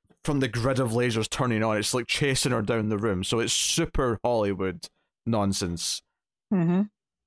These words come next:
Speaker 1: Not in a bad way necessarily, but it is super Hollywood nonsense.
Speaker 2: It's one step away from the slow walk with the, uh, explosion behind you. <laughs>
Speaker 1: Oh, sure, yeah, yeah. <laughs> In many ways, it's almost the exact, uh,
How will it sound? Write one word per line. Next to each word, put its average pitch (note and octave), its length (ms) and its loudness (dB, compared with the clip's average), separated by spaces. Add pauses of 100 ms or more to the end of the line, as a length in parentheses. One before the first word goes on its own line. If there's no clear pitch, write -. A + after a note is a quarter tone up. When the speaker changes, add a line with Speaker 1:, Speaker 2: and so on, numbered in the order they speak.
(140)
Speaker 1:
Not E4 240 2
in C4+ 100 2
a D#3 40 -4
bad D3+ 260 2
way C#3+ 180 2
necessarily, C3+ 640 0
but C#3+ 140 0
it - 100 0
is D#3 160 0
super - 260 -2
Hollywood G#2+ 440 0
nonsense. - 720 -10 (180)
Speaker 2:
It's G3+ 180 -2
one G3+ 260 2
step G#3+ 280 -2
away F#3+ 220 2
from F#3 200 -2
the E3+ 80 -2
slow F#3 340 0
walk F3 400 2
with D#3+ 140 -2
the, E3 280 0
uh, D3+ 280 0
explosion E3+ 540 -4
behind C#3 320 -4
you. - 100 -12 (680)
<laughs> C#4+ 600 -2
Speaker 1:
Oh, F3 160 0
sure, C#3 320 0
yeah, A2+ 380 2 (340)
yeah. C3+ 380 0 (120)
<laughs> D#3 120 -12
In E3 120 0
many F3+ 180 2
ways, C3+ 160 2
it's C#3+ 100 0
almost C3 260 0
the B2 80 2
exact, A2+ 500 -2
uh, G#2 460 2